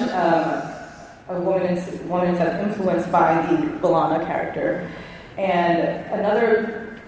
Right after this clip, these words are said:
important thing that kind of is why I hold w-, women and mothers deep to my heart is I come from a matriarchal line. I have, thank, thank everything on earth that I still have my great-grandmother alive, and my daughter has five, gen-, you know,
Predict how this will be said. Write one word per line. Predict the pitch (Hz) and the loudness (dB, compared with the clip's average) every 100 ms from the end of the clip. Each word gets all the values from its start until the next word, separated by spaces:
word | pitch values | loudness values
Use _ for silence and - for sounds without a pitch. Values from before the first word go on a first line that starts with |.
| - | -12
important | 214 202 214 214 196 | -8 -2 2 2 2
thing | 185 | 0
that | 175 | 0
kind | 175 190 185 | 0 0 0
of | 180 | -2
is | 170 | -2
why | 180 170 | 2 2
I | 170 170 | 2 4
hold | 160 160 156 | 4 4 0
w-, | 160 156 175 | 0 0 2
women | 180 175 | 2 2
and | 165 | 2
mothers | 165 151 156 156 | 0 0 -2 -2
deep | 165 | -2
to | 160 | -2
my | 151 151 | -2 0
heart | 285 285 | 4 4
is | 143 - - - 208 | 4 0 -6 -8 -2
I | 214 | -2
come | 233 254 233 233 | 0 0 0 2
from | 196 190 190 | 2 2 0
a | 185 | 0
matriarchal | 185 196 185 190 185 180 | 0 0 2 2 0 0
line. | 208 254 151 143 | 2 2 2 0
I | - - 165 | -2 -2 2
have, | 170 - 170 | 4 2 2
thank, | 208 220 226 226 - - - - - | -2 -2 -4 -6 -8 -4 -2 -2 -2
thank | 226 277 | 0 2
everything | 277 277 254 254 | 4 2 2 2
on | 247 | 2
earth | 202 - | 2 0
that | - | 0
I | 156 165 | 0 0
still | 180 190 | 0 2
have | 190 175 175 180 180 175 - - - | 2 2 0 0 -4 -10 -14 -16 -14
my | 180 175 | -6 -2
great-grandmother | 175 180 180 180 180 165 185 - - - - - - - - | 4 4 4 2 4 4 4 2 0 -8 -10 -14 -16 -16 -4
alive, | 185 - - - - - - - - | 2 4 4 2 0 -6 -10 -12 -10
and | 185 | -4
my | 185 185 | -2 0
daughter | 175 165 180 170 - | 2 2 4 4 2
has | 180 180 175 | 0 -2 0
five, | 190 190 190 | 2 2 2
gen-, | 202 170 | -2 -2
you | 180 | -2
know, | - | -2